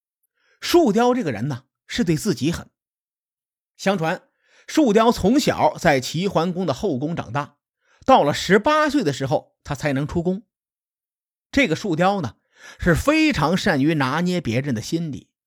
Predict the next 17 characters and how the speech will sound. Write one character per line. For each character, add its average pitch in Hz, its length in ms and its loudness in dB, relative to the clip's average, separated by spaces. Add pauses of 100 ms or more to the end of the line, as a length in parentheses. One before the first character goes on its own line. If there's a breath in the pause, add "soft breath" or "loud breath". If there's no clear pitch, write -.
(100)
而 175 120 4
且 143 160 -4
特 254 400 2
别 147 140 4
能 151 220 -2
阿 208 120 0
谀 160 140 -4
奉 156 240 -8
承， - 140 -16 (340)
深 247 320 2
受 127 200 0
齐 123 280 -2
桓 120 240 -8
公 135 160 -6
的 117 80 -6
宠 - 180 -12
爱。 - 200 -12